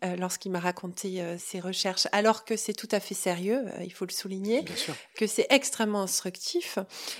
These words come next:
Speaker 1: Mais voilà, nous sommes conditionnés à penser d'une certaine manière, effectivement à rigoler dès le plus jeune âge aux histoires de caca pipi,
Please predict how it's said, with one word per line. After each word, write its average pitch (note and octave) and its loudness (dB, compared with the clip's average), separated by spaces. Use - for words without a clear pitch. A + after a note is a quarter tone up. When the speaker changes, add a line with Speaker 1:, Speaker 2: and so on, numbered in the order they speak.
Speaker 1:
Mais C4+ 10
voilà, C4 8
nous A3+ 6
sommes G#3+ 4
conditionnés G#3+ 2
à F#3+ 4
penser F#3+ 0
d'une F#3 -2
certaine F3 -4
manière, F3+ 2
effectivement G3+ -2
à G3 2
rigoler F#3+ 0
dès F3 -2
le F3+ -12
plus - -10
jeune F3 -2
âge F3+ 0
aux E3 -8
histoires F#3+ -4
de F3+ -4
caca F3+ -4
pipi, B3 0